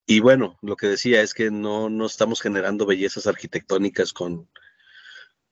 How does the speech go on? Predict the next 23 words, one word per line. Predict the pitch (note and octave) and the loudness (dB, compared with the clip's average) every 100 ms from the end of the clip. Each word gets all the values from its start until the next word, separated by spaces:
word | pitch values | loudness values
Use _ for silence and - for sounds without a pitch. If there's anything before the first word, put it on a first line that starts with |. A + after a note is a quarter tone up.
| _ _ - | _ _ -6
con | - F#2+ F#2+ F#2+ F#2 F#2 F#2 F2+ | 2 4 4 2 0 -2 -2 -2
esa | F#2 - G#2+ | 0 2 4
belleza | G2+ G2 G#2 - | 4 2 0 -2
que | - | -2
teníamos | F#2+ G2 G#2 G2 | 0 2 0 0
antes, | A#2 C3+ | 0 0
sino | A#2+ G#2 | 0 0
más | G#2 G#2+ | 2 2
bien | A#2 A#2 G#2+ | 2 0 -4
estamos | G2 A2 A2+ | -2 0 0
buscando | G#2 G2 A2 A2 | -2 -2 0 2
la | A2 | 2
funcionalidad, | G2+ F#2 G2 F#2+ F#2+ G#2 A#2+ C3 B2+ G#2+ | 0 -4 -6 -6 -2 2 4 4 4 0
el | F#2+ | -2
modernismo, | F#2+ F2+ F#2 B2 C3 B2+ D3+ - _ - - - - - - _ | -2 -2 2 4 4 4 0 0 _ -20 -18 -16 -18 -20 -20 _
y | G#2+ G#2 G#2 | 4 6 6
de | G2+ | 4
repente | G2+ G2+ G#2+ G#2 A2+ | 2 2 0 0 2
ya | A2 | 4
vemos | G#2+ A2 G#2 - | 2 0 -4 -4
ahí | G2 G2+ G2+ | -2 -4 -6
cosas | - G#2 - - | -6 -6 -6 -6
que, | - F#2 F2 D#2+ D#2 | 0 0 0 -4 -8